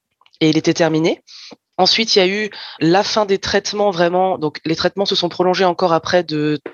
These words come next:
trois mois environ. Donc, à la fin vraiment de ces traitements-là, on m'a fait encore des examens pour voir un petit peu où ça en était, voir s'il y avait les tumeurs, les dernières peut-être, euh, tumeurs qui étaient parties.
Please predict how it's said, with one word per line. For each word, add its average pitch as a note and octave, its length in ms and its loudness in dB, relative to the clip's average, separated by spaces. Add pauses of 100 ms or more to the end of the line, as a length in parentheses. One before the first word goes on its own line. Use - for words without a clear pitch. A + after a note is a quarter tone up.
(200)
trois G3 220 0
mois G3+ 160 2
environ. G3+ 380 0 (600)
Donc, E3 300 -2
à E3+ 80 4
la F3 100 2
fin G#3+ 240 2
vraiment G3 260 0
de G3+ 60 -6
ces F#3 120 -4
traitements-là, F#3 560 0 (460)
on D#3+ 80 0
m'a D3+ 140 4
fait E3 140 -2
encore F3 220 0
des E3 180 0
examens E3+ 400 0
pour D#3+ 140 -6
voir D3+ 140 -2
un D#3 80 0
petit - 160 -6
peu - 120 -8
où D#3+ 100 -4
ça D#3+ 140 2
en D#3 120 0
était, E3+ 420 2 (340)
voir D3 200 0
s'il - 180 0
y - 20 8
avait E3 420 2
les D3 320 -2
tumeurs, D#3+ 360 0
les D3+ 120 0
dernières E3 380 0
peut-être, D#3+ 380 -4
euh, C#3+ 160 2
tumeurs F3+ 560 0
qui - 80 -2
étaient D3 160 -4
parties. G#3+ 560 -2